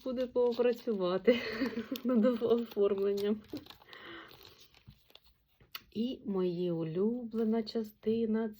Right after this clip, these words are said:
це ниточки. Муліне. Я так, я дуже люблю ниточки, такі яскраві. Все пронумеровано. Двадцять ниточок.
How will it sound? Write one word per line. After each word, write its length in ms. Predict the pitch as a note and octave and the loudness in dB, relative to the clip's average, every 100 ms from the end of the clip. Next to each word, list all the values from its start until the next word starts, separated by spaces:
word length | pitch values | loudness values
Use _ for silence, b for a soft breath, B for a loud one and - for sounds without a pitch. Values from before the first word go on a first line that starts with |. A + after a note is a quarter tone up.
| - | -16
це 200 | F3 F#3+ | -12 -8
ниточки. 1120 | G3 E3+ F3 - E3 - - _ - C#3+ C#3+ D3+ - _ _ _ b b b b b b b b b b _ - - | -6 -8 -10 -12 -14 -14 -18 _ -16 -14 -14 -18 -20 _ _ _ b b b b b b b b b b _ -20 -12
Муліне. 960 | E3+ E3 D#3+ D#3 D3 D#3+ F#3+ A3 A3 | -10 -10 -10 -10 -10 -6 -2 -2 -2
Я 300 | G#3+ F#3+ E3+ | -4 -6 -10
так, 320 | E3+ F3 E3+ - | -8 -10 -10 -12
я 320 | F#3 F#3 F#3 | -10 -6 -6
дуже 420 | E3+ F3 E3+ D#3+ | -6 -6 -6 -6
люблю 720 | D#3 D#3+ D3+ E3 D#3+ D3+ C#3+ - - _ | -6 -8 -8 -8 -8 -8 -10 -16 -20 _
ниточки, 920 | F3+ D#3+ E3+ A3 F#3+ - C3+ - - | -16 -12 -6 -6 -6 -12 -16 -16 -16
такі 340 | E3+ E3+ - F3+ | -12 -14 -12 -10
яскраві. 1120 | F3 E3 - - E3+ F3+ G#3+ A#3 G#3+ F3+ F#3 B B B B B B - | -10 -10 -14 -12 -10 -6 -4 -4 -4 -8 -12 B B B B B B -20
Все 340 | - - A#3+ | -8 2 4
пронумеровано. 1120 | A3 F#3+ F#3+ F#3 F3+ F3 F3 F3+ G#3 A#3+ C#4+ F4 - - - - - - - - | 4 2 4 2 2 2 2 2 0 0 -4 -6 -14 -20 -20 -20 -20 -20 -20 -12
Двадцять 580 | F3+ G3+ F3+ - D#3+ - - | -4 -4 -4 -8 -14 -14 -10
ниточок. 880 | F#3 F3+ E3+ D#3 - - A3+ - - | -8 -6 -8 -12 -12 -8 -8 -8 -16